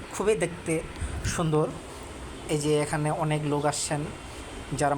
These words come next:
মানত আছে তারা মানত করতেছেন। এই যে দেখতে পাচ্ছেন, মানে ভিতরটা মানে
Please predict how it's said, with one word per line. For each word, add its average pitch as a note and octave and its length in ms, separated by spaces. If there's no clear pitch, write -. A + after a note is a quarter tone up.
মানত C#3+ 280
আছে D#3 180
তারা C#3+ 160
মানত C#3+ 260
করতেছেন। D3 400
এই D3 100
যে D#3 140
দেখতে D3+ 220
পাচ্ছেন, D3 260
মানে D3 200
ভিতরটা D3+ 380
মানে D3+ 140